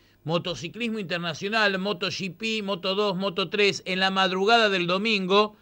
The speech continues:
a las tres horas de la Argentina, por E S P N, televisa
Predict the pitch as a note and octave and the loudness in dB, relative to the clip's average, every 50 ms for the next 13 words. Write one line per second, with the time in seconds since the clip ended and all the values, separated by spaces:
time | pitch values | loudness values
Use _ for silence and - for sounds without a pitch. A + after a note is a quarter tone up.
0 | _ _ _ _ _ _ - D#3 E3+ F#3 F#3 E3+ D3+ - - B3+ C4 C4+ B3 G3+ | _ _ _ _ _ _ 0 2 2 2 2 0 -2 -2 0 2 2 4 2 2
1 | C#3+ - - - _ _ _ - G#3+ A3+ A3 G#3 F#3+ F3 E3+ D#3+ D#3+ D#3+ D3+ - | 0 -4 -10 -16 _ _ _ -2 0 2 4 4 4 2 2 0 0 0 -2 -4
2 | E3+ E3+ E3 A3+ A3+ A3 G3 - F3 E3+ F3 G3+ G#3+ F#3+ - - F3+ G3+ A3+ B3 | -6 -6 -4 -2 0 0 0 2 0 0 2 4 2 2 2 0 2 4 6 6
3 | B3 A3 F3 C3+ - - _ - - C#3 D3+ D#3+ F3+ G3+ F3+ B2 E3 F3 E3 D#3+ | 6 4 2 -2 -6 -12 _ -6 -2 0 2 2 2 0 -2 0 2 4 4 6
4 | D3+ C#3+ C3+ B2+ A#2+ | 6 4 4 2 0